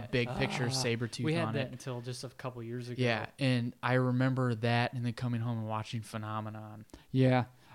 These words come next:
Speaker 1: I remember watching Down Periscope. Nah, I think it was Down Periscope with Kelsey Grammer, right?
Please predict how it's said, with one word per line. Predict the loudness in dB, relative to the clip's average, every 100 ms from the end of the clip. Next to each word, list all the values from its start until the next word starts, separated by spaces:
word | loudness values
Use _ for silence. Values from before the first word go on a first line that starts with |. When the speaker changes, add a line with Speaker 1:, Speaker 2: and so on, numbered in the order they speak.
| 2
Speaker 1:
I | 4
remember | 4 4
watching | 4 4 4 0
Down | 0 2 2
Periscope. | 0 0 2 0 0 0 0 -2 -14 -16 _ _ _ _ _ _ -2
Nah, | 2 4
I | 4
think | 2
it | 0
was | 0 -6 _ _ _ _ _ _ _ _ _ _ 0
Down | 2
Periscope | 4 2 2 0
with | 0 0
Kelsey | 0 0 -2
Grammer, | 0 2 2 0
right? | -2 -2